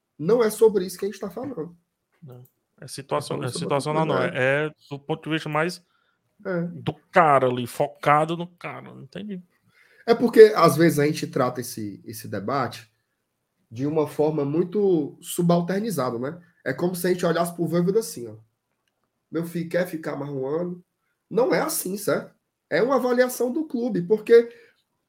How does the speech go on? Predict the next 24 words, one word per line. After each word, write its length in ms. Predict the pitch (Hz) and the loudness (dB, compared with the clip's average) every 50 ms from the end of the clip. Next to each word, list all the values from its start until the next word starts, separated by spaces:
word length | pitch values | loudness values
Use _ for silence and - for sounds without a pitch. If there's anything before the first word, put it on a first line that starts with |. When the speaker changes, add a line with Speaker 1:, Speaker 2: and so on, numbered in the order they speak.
| _ _ _ _ | _ _ _ _
Speaker 1:
é 100 | 180 214 | 0 2
a 80 | 220 214 | 2 4
mesma 260 | 226 240 240 247 240 | 4 4 2 2 2
coisa 220 | - 220 202 208 | 2 0 0 0
que 80 | - 208 | -2 -4
a 20 | |
gente 100 | 214 - | -6 -4
falava 300 | - 196 180 180 185 208 | -4 -2 -2 -2 -2 -4
sobre 220 | - - 208 196 214 | -6 -8 -6 -6 -6
o 40 | 202 | -6
Rogério 280 | 202 196 208 208 220 | -6 -6 -6 -6 -8
Ceni. 400 | - - - 170 160 156 151 - - _ _ _ _ _ _ _ _ _ _ _ _ - | -8 -6 -6 -4 -4 -6 -6 -10 -14 _ _ _ _ _ _ _ _ _ _ _ _ -10
A 80 | 123 | -6
gente 200 | 131 160 180 175 | -4 -4 -4 -4
ficava 340 | - 185 175 175 160 165 170 | -4 -4 -2 -2 -2 0 0
lá 140 | 160 151 143 | 0 0 2
lambendo, 560 | 143 160 175 175 151 131 135 139 135 131 127 | 2 2 2 2 2 2 0 0 0 -2 -4
né? 100 | 135 143 | -4 -6
"Rogério, 540 | 147 160 175 170 170 175 190 196 185 180 175 | -4 -2 -2 -2 -2 -2 -2 -2 -2 -2 -2
não 60 | 175 | -4
sei 120 | 175 - 175 | -4 -6 -8
o 40 | |
que, 100 | - 185 | -8 -8
papapá." 520 | 175 170 170 170 165 170 170 170 175 175 | -8 -8 -8 -8 -8 -6 -6 -6 -6 -6